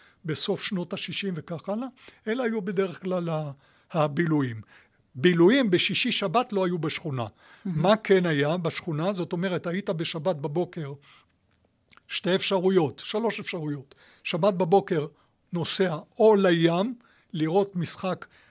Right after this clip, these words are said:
Speaker 1: בבלומפלד, בבלומפילד, שבעברו היה נקרא בסה,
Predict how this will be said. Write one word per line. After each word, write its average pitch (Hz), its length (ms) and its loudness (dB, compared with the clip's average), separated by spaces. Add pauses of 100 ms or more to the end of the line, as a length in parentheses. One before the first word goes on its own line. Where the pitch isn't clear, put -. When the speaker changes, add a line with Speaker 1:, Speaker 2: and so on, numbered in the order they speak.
(180)
Speaker 1:
בבלומפלד, 175 880 4 (160)
בבלומפילד, 196 880 0 (340)
שבעברו 170 640 2
היה 175 180 0
נקרא 165 280 -2
בסה, 156 480 2